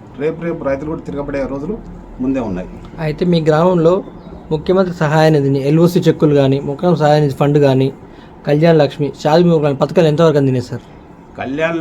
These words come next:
Speaker 1: లక్ష్మి ఎవరనగా పార్టీతో ప్రమేయం లేకుండా ఎవరైతే అర్హులు ఉన్నారో వారందరికీ నేరుగా అప్లై చేసుకున్న తర్వాత వారికి అందరికీ కళ్యాణ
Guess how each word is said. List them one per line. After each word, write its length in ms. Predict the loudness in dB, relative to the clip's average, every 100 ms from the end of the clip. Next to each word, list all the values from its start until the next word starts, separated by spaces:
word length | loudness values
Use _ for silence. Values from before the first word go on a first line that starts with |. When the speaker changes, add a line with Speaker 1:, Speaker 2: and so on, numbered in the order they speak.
| -6
Speaker 1:
లక్ష్మి 340 | -8 -8 -8 -8 -12 -18 -18 -16 -10 -8
ఎవరనగా 480 | -4 -4 -4 -8 -8 -8
పార్టీతో 380 | -8 -8 -10 -10
ప్రమేయం 320 | -8 -8 -6 -6
లేకుండా 320 | -8 -10 -10 -10 -10 -10
ఎవరైతే 380 | -8 -8 -6 -8
అర్హులు 320 | -8 -8 -8
ఉన్నారో 240 | -8 -8 -10 -14 -20 -20 -8
వారందరికీ 580 | -4 -4 -4 -6 -8 -8 -8 -4
నేరుగా 420 | -4 -4 -4 -6 -10 -18 -20 -20 -14
అప్లై 340 | -12 -8 -8 -6
చేసుకున్న 300 | -8 -6 -8 -6
తర్వాత 300 | -8 -8 -8 -12 -14 -20 -20 -20 -20 -20 -18 -8
వారికి 460 | -4 -2 -4 -6 -6 -8 -14 -18 -20 -20 -20 -18 -18 -18 -12
అందరికీ 480 | -6 -4 -4 -4 -6 -4
కళ్యాణ 240 | -4 -4